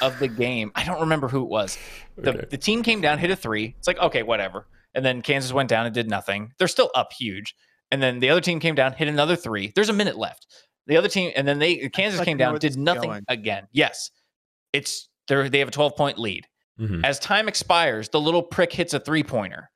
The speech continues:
Speaker 1: And
Speaker 3: Yep.
Speaker 1: everyone in
Speaker 3: Yep.
Speaker 1: that
Speaker 3: <laughs>
Speaker 1: restaurant went, "No!" 'Cause everybody
Speaker 3: <laughs>
Speaker 1: just lost a ton of money on a game that was a hundred percent guaranteed. And I was one of those people.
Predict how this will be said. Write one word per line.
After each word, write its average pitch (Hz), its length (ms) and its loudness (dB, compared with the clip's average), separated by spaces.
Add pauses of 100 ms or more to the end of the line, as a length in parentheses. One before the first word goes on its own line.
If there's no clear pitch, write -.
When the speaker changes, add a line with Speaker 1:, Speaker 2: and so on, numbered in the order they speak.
(160)
Speaker 1:
And - 120 0 (100)
Speaker 3:
Yep. - 160 4
Speaker 1:
everyone 208 420 0 (100)
in 185 240 0
Speaker 3:
Yep. 147 240 2
Speaker 1:
that 175 380 2
Speaker 3:
<laughs> 185 40 0
Speaker 1:
restaurant 143 600 4 (400)
went, 175 240 4 (580)
"No!" 415 1700 6
'Cause 226 240 -4
everybody 196 680 2
Speaker 3:
<laughs> 147 40 -10
Speaker 1:
just 202 380 2
lost 185 440 4
a 208 100 6
ton 233 320 2
of 226 80 4
money 185 460 4
on 175 220 4
a 180 60 2
game 190 340 2
that 185 100 4
was 175 160 2
a 175 80 6
hundred 220 360 4
percent 190 360 0
guaranteed. 170 800 2 (480)
And 175 120 4
I 202 280 6
was 196 200 2 (260)
one 175 280 4
of 156 100 6
those 143 220 4
people. 113 540 -4